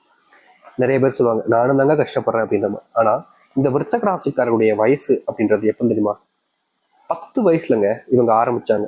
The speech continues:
வாழ்க்கையில கஷ்டத்தை, பார்த்தாங்க வாழ்க்கையில கஷ்டத்தை. பத்து வயசுல கஷ்டம் எப்படி தெரியுமாங்க இருக்கும்? அந்த வயசுல கூட இவங்க சாப்பாட்டுக்கு வழி இல்லாம எத்தனை நாட்கள் சாப்பிட முடியாம, சாப்பாடு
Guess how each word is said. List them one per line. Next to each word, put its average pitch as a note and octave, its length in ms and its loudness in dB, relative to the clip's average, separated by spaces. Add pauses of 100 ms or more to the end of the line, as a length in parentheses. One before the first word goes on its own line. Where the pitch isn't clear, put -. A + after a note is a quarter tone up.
(160)
வாழ்க்கையில A2+ 300 0
கஷ்டத்தை, - 360 -6 (240)
பார்த்தாங்க A2+ 420 0
வாழ்க்கையில A2 260 2
கஷ்டத்தை. - 380 -4 (600)
பத்து - 280 -6
வயசுல G3 320 2 (180)
கஷ்டம் C3+ 320 -4
எப்படி B2 200 0
தெரியுமாங்க A2+ 320 2
இருக்கும்? - 240 -6 (120)
அந்த F3 320 2
வயசுல D#3+ 320 2
கூட A2+ 160 2 (140)
இவங்க A2+ 200 0
சாப்பாட்டுக்கு B2+ 580 -2
வழி A2 220 2
இல்லாம G#2+ 360 -4 (500)
எத்தனை C3+ 320 0
நாட்கள் D3 380 2 (420)
சாப்பிட C#3 500 -2
முடியாம, B2+ 520 2 (260)
சாப்பாடு C#3 500 -4